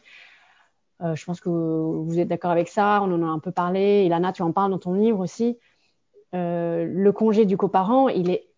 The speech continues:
essentiel, déjà par rapport à la charge, euh, parentale, euh, domestique, euh, et la charge mentale pour une meilleure répéta-, répartition de ces tâches-là. Mais, euh, dans le postpartum, parlons aussi du coparent qui, en étant là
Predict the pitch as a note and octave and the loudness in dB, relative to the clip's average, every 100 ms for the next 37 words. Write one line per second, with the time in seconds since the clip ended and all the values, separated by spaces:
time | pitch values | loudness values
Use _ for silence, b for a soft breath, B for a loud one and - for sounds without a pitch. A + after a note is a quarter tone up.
0 | - F#3 G#3 G3 A#3+ A3+ D#3 - E3+ - | -8 -4 -4 0 2 4 2 -6 -12 -10
1 | C3+ C#3+ - - - - F3+ G3+ G#3 G3 | -10 -10 -14 -20 -20 -8 0 2 2 0
2 | - F#3+ F3 F#3 F3+ F3 E3 F3+ F3+ E3 | -2 -4 -4 -4 -2 -2 -2 -2 -4 -2
3 | E3 D#3 F#3+ F#3+ E3+ E3 E3 E3 E3 - | -4 -2 -4 -2 -2 -2 -2 -2 -6 -10
4 | b b - F#3 F#3+ G3 F#3+ F#3+ E3+ - | b b -4 -2 -2 -2 0 0 -4 -6
5 | E3+ D#3 G3 G3 F#3 - G3+ G3 - E3+ | -8 -2 0 0 -2 -4 -2 -2 -4 -6
6 | E3 E3+ F3 F#3 F3 F3+ F3+ F#3+ F#3 D#3 | -4 -4 -4 -6 -6 -4 -4 -4 -4 -8
7 | b b b b - F#3 F3+ F#3 F3+ F3+ | b b b b -6 0 2 2 -2 -4
8 | F3+ F3+ F#3 F3 E3 F3 F#3 F3 - E3+ | -6 -8 -8 -8 -8 -10 -6 -6 -6 -6
9 | E3 - A#3+ C#4 b b b F#3+ F#3+ F#3 | -4 -2 -2 -2 b b b -2 0 2
10 | F3+ F3 - F3 G3+ G3 F3+ - - D#4 | 4 2 2 2 4 2 0 0 0 2
11 | F4 G#3 D#3+ _ _ _ _ F#3+ F#3 F#3 | 4 2 -2 _ _ _ _ -2 0 0
12 | F3 A3 F#3+ F3 E3+ F3 B3 C4+ - F3 | -2 -2 -4 -6 -4 -2 -2 -2 -6 -6
13 | F3 _ _ F#3 F3+ F3 E3+ F#3 C4 D#4 | -6 _ _ -4 -2 0 0 2 2 0